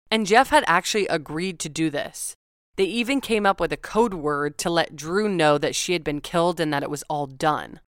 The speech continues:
Jeff also stated that Drew wanted to know exactly when it was going to happen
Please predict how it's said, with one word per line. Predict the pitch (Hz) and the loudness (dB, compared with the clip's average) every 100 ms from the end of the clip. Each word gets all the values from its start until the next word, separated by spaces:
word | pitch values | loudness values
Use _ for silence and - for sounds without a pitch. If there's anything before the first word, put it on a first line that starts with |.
| _ _ _ | _ _ _
Jeff | - 226 254 - | 2 2 2 4
also | 214 233 277 | 4 4 -2
stated | - 208 190 190 160 | 0 0 2 2 0
that | 147 110 | -2 -2
Drew | 180 196 | 0 2
wanted | 170 165 175 | 4 2 2
to | 175 | -2
know | 180 151 151 | 0 0 0
exactly | 165 151 143 160 175 214 208 | -6 -8 0 2 2 0 -4
when | 151 151 | 0 0
it | 160 | 0
was | 160 - | -4 -2
going | 160 151 | -2 -2
to | |
happen | 139 147 143 170 190 | -2 -4 -2 -2 -2